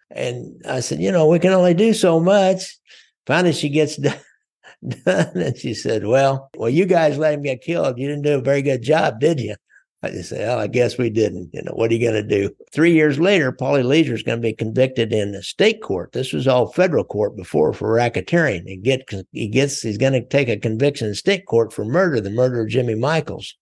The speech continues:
These Leisures don't quit. Bomb threats received by an employee of the motel where the jurors are staying. They had to sequester the jurors. No bomb was found.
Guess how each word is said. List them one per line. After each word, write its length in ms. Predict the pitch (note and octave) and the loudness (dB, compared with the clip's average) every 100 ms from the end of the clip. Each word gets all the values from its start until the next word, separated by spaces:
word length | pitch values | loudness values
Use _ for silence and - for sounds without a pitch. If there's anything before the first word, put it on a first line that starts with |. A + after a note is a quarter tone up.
| - | -2
These 200 | C3 A#2 | 0 2
Leisures 440 | C#3 D#3 B2 G#2+ | 4 4 4 0
don't 260 | G#2+ B2+ G#2+ | 2 0 0
quit. 360 | - D3 A2+ - | 0 2 0 -4
Bomb 260 | A#2+ C3+ C3 | -4 -4 -4
threats 420 | C3+ C#3 C3 - | 0 0 0 -2
received 460 | A2 G#2 C#3+ C#3 B2 | -6 -2 0 -2 0
by 140 | A2+ | -2
an 80 | A2+ | -2
employee 420 | G#2+ B2 C3+ C#3 | -4 0 2 2
of 80 | B2 | 0
the 80 | G2+ | -2
motel 480 | A#2 B2+ B2+ C3 A#2+ | 0 0 2 0 0
where 120 | A2+ | -2
the 120 | F#2+ | -4
jurors 540 | F#2+ A#2 C#3 C#3 C3+ | -2 0 2 0 -2
are 160 | C3+ A2+ | -4 -4
staying. 500 | - - C3 C3+ C3 | -4 0 2 2 0
They 160 | G#2 G#2 | -2 -2
had 160 | G#2+ | -4
to 100 | F#2+ | -6
sequester 600 | - - - A#2 - A#2 | -8 -6 -2 -2 0 -4
the 140 | G#2 G2 | -4 -2
jurors. 540 | A2+ C#3 C#3+ C#3+ - | 0 2 2 -2 -4
No 160 | F#2+ A2+ | -6 -4
bomb 320 | G#2 A#2 A2+ | -2 -2 -2
was 180 | G#2 F#2 | -4 -6
found. 560 | - C3+ C3+ C#3 C3+ | -2 0 0 0 -2